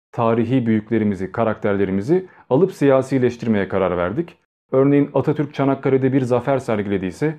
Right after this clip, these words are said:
mükemmel bir savunma yaptıysa bile "Ya Çanakkale'de kaç kişi vardı sanki, Atatürk orada sadece bir yarbaydı." falan demeye çalışıyoruz. Aslında tarihine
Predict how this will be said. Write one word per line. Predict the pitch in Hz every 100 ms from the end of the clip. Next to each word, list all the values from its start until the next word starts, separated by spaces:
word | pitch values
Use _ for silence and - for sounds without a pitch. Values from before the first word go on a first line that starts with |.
| - _ -
mükemmel | 131 139 139 139 135 131
bir | 139 - _
savunma | - 131 123 135 131
yaptıysa | 107 - 104 92 107
bile | 110 175 - _ _ _ -
"Ya | - -
Çanakkale'de | 151 156 - 110 107 131
kaç | 139 131
kişi | 127 139
vardı | 120 107 110
sanki, | 107 101 104
Atatürk | 117 135 120
orada | 117 113
sadece | 139 131 117 139
bir |
yarbaydı." | 135 135 127 139 131 117 90 -
falan | 120 123 110 - -
demeye | 110 101 92
çalışıyoruz. | 101 87 - 85 - - _ _ _ _ _
Aslında | 107 104 143 147 175 175
tarihine | - 123 127 123 156 165